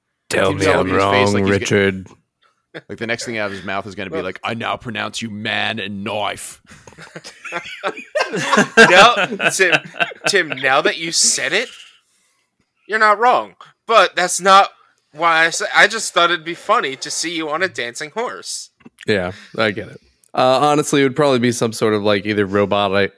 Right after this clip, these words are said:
Speaker 1: robotics course or just, um, <sighs> not co-,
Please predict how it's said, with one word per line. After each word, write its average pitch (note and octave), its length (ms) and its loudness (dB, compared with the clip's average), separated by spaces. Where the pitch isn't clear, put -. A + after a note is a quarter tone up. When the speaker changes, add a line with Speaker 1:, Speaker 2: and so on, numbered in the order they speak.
Speaker 1:
robotics G2+ 560 0
course A2 440 -2
or G2+ 260 0
just, G2+ 400 -4
um, F#2 640 0
<sighs> - 0 -
not D#3 160 0
co-, G2 320 -2